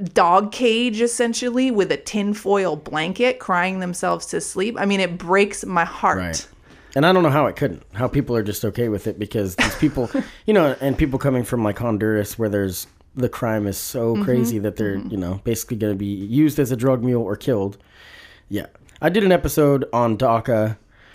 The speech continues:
Speaker 2: and with a good friend, Ricky, which I didn't even realize he was a daca recipient. And that's the irony of it is, is that these people are like, "Oh my God," they'll be telling someone to their face. They're like, "Can't
Speaker 1: Mm-hmm.
Speaker 2: believe these people come in here illegally." And the person inside is like,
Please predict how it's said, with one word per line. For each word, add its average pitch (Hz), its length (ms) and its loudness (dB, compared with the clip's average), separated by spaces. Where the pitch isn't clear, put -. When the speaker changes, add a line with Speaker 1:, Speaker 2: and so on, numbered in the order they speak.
Speaker 2:
and 117 400 2
with 127 140 -2
a 123 60 0
good 113 200 -2
friend, 110 260 2
Ricky, 127 300 0
which - 360 -4
I 131 140 4
didn't 196 160 4
even 151 200 6
realize 147 460 4
he 160 100 4
was 180 420 2
a 131 80 2
daca 127 260 4
recipient. 135 600 2
And 147 100 4
that's 196 180 2
the 202 160 6
irony 185 380 6
of 156 120 4
it 160 200 4
is, 135 200 0
is 139 180 2
that 143 180 4
these 139 160 0
people 147 240 2
are 127 60 4
like, 127 100 -4
"Oh 170 60 4
my 143 100 2
God," 135 200 0
they'll 185 160 4
be 185 120 0
telling 196 400 4
someone 175 340 2
to 156 120 0
their 131 140 2
face. 135 340 0
They're 127 80 0
like, 113 160 0
"Can't 190 160 4
Speaker 1:
Mm-hmm. 170 60 0
Speaker 2:
believe 185 240 6
these 151 120 2
people 151 220 2
come 151 180 4
in 143 60 6
here 143 160 4
illegally." 135 460 4
And 107 100 2
the 113 60 0
person 151 340 0
inside 127 320 2
is 104 100 -4
like, 101 200 0